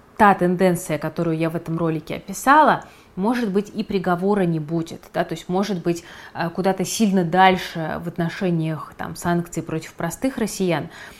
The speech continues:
допустим, Европа не пойдёт. Это пока только рассуждение, это пока всё,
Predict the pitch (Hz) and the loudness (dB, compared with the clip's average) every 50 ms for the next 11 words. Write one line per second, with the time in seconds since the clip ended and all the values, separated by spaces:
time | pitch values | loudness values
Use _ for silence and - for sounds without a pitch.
0 | - - - 165 160 160 156 196 196 - - 202 180 165 160 170 180 175 175 185 | -20 -20 -14 -10 -8 -8 -6 -6 -6 -4 0 0 0 0 2 0 -2 -2 -2 -2
1 | 170 165 165 170 165 160 160 165 175 - - - - - - - - - - - | -2 -2 0 0 -2 -2 -2 -4 -6 -10 -10 -12 -16 -20 -20 -20 -20 -20 -20 -20
2 | - - - - - - - - - - _ _ - - - 254 294 262 285 285 | -18 -18 -18 -20 -20 -20 -20 -20 -20 -20 _ _ 2 4 8 8 10 10 10 10
3 | 294 277 277 285 294 285 277 254 233 202 190 - - 185 180 165 185 196 190 175 | 10 8 8 6 4 4 4 4 2 2 2 0 -2 -4 -2 2 4 6 6 6
4 | 160 156 151 151 143 143 82 - - - 202 190 - 196 - 208 196 202 - - | 6 4 0 -2 -4 -4 -6 -8 -4 -2 -2 0 0 0 2 0 0 0 0 4
5 | 214 214 214 214 214 202 190 180 - - - - 208 208 214 214 202 190 180 175 | 6 8 8 8 8 8 6 4 0 -6 -2 0 2 4 4 6 6 6 4 4